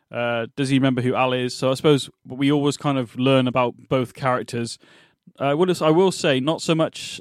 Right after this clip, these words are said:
so far. We've learnt little bits of Al and the way he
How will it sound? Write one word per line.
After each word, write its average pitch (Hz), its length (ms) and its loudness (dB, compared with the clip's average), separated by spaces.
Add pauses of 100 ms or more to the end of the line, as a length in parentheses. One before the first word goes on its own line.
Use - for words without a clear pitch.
so 151 260 4
far. 120 480 0
We've 131 180 -2
learnt 156 240 2
little 139 420 0
bits - 480 0
of 120 200 -6
Al 113 300 -2 (560)
and 123 200 -2
the 127 40 4
way 123 180 4
he 123 220 2